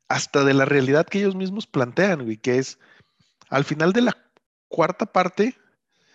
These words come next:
sacan a Gandía, creo, o al final de la tercera, no sé, sacan a Gandía, que es este guardia del banco que está todo pelón,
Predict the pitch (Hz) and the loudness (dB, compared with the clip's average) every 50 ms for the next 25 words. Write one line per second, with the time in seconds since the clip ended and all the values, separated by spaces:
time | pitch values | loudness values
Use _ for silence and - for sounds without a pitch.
0 | _ _ _ _ - - - 147 143 - - 190 185 180 170 147 135 123 117 123 | _ _ _ _ -10 -6 -4 -4 -4 0 0 0 0 0 0 0 0 -2 -4 -4
1 | 127 127 135 151 165 175 202 - _ _ _ - 143 139 165 - 359 294 208 - | -6 -6 -2 -2 -2 -2 -2 -6 _ _ _ -2 0 2 2 2 0 -4 -6 -4
2 | 139 127 123 123 - - 135 135 131 139 170 185 170 - _ _ _ _ _ _ | 0 0 0 0 0 -4 -4 -2 0 0 0 -2 -2 -6 _ _ _ _ _ _
3 | _ - - 127 - - 151 156 175 180 170 175 170 - 156 147 170 214 - - | _ -4 -4 -4 -2 0 0 0 0 -2 -4 -4 0 2 2 0 0 -4 -10 -18
4 | - - - - _ _ - - 147 - - 185 185 185 170 143 131 117 120 131 | -20 -20 -20 -20 _ _ -4 -2 -2 -2 -2 -2 -2 -2 0 0 -2 -2 -4 -2
5 | 131 147 160 - 254 - _ - - 131 127 127 147 151 139 - - 156 151 - | 0 2 2 2 0 -4 _ -6 -2 -2 -2 0 -2 -4 -6 -6 -6 -6 -6 -2
6 | - 147 143 143 143 143 156 156 147 131 120 117 131 135 131 - 170 - - - | 0 2 2 2 2 0 0 2 2 0 0 0 -2 -2 -2 -6 -10 -14 -14 -8
7 | - - 131 - - 147 147 - - 131 120 120 127 156 | -4 -4 -4 -2 -2 -4 -4 -2 -4 -4 -4 -4 -4 -6